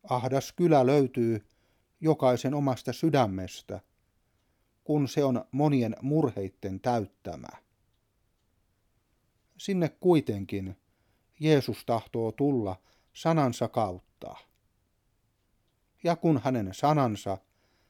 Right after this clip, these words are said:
saa elintilan ja vaikutusvallan, niin kummasti tulee tilaa myös aidolle ilolle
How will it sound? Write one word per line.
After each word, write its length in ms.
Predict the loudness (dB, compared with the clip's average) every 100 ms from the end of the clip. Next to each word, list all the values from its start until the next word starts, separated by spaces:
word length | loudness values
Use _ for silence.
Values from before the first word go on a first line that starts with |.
| _
saa 380 | -6 2 4 4
elintilan 760 | 2 2 2 0 -2 -2 -4 -8 -12
ja 120 | -2
vaikutusvallan, 1120 | 2 2 0 -8 -12 -10 -6 -4 -4 -8 -12 -18 _ _ _ _ _ _ _ _ _ _ _ _
niin 300 | 0 2 0 0
kummasti 800 | 2 4 2 0 -6 -10 -12 -12 _ _ _ _ _
tulee 420 | 0 2 2 -2 -2
tilaa 500 | 0 2 0 -6 -12 _ _ _ _
myös 340 | -6 -4 -4 -2
aidolle 580 | 4 4 6 2 0 -4
ilolle 560 | -4 -4 -4 -6 -8